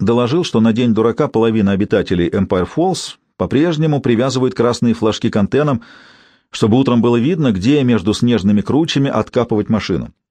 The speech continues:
Городской снегоуборочный бюджет иссяк к концу января. «Бизнес скоро поднимется», — добавил Дэвид. Зимой дела шли вяло, отчасти из-за погоды, отчасти от того, что после закрытия имперского гриля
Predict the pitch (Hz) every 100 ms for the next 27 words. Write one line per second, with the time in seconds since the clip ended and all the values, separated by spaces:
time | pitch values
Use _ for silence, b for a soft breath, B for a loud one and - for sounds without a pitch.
0 | _ _ _ _ _ _ _ _ _ 85
1 | 110 113 - 151 131 117 120 120 120 120
2 | 110 117 104 104 113 147 117 - - 139
3 | - 120 117 120 117 120 92 - _ _
4 | _ _ _ _ _ _ _ _ _ _
5 | _ - 73 147 190 170 190 - - 151
6 | 147 147 107 104 95 - 92 95 95 92
7 | 87 90 78 78 - _ _ _ _ _
8 | 87 104 120 135 117 117 - 110 104 156
9 | 165 - 101 - 101 - 95 85 92 101
10 | 113 160 139 95 - 110 101 - 95 98
11 | - 110 113 95 101 - 92 101 107 95
12 | 98 101 107 90 - 95 98 127 110